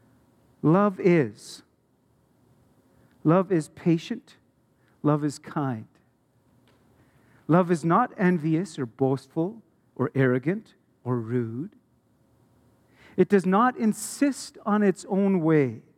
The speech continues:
It is not irritable or resentful.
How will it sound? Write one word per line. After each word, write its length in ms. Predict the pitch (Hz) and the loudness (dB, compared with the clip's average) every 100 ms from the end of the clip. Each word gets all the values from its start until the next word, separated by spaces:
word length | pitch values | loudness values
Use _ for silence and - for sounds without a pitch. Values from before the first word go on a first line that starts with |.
| _ _ _ _ _ _ _ _ _ _ _ _ _ - | _ _ _ _ _ _ _ _ _ _ _ _ _ -2
It 120 | 180 | 2
is 140 | 185 | 2
not 260 | 190 196 202 - | 2 0 0 -2
irritable 680 | 240 247 214 - 143 127 113 _ _ _ _ _ _ - | 0 4 2 0 -6 -8 -10 _ _ _ _ _ _ 0
or 120 | 156 | 2
resentful. 840 | 147 117 147 170 160 - 117 113 | 2 0 0 0 -2 -10 -12 -12